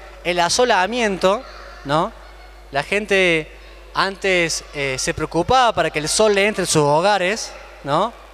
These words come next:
Porque eso no solamente que calefacciona, sino que, eh, el-, elimina cierta toxi-,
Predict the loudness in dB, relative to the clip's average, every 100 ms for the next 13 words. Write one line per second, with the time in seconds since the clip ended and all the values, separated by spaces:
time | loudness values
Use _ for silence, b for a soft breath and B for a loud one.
0 | -14 -4 -2 0 -2 2 0 2 0 0
1 | 2 2 0 0 0 -2 0 0 0 2
2 | 2 2 -2 -4 B B B B -14 -6
3 | -2 2 2 0 0 0 2 -2 -4 -2
4 | 0 0 -2 -4 -8 -20 -20 -20 -20 -8
5 | -6 -4 -4 0 2 2 0 0 0 0
6 | 0 -2 -4 -4 -6 -8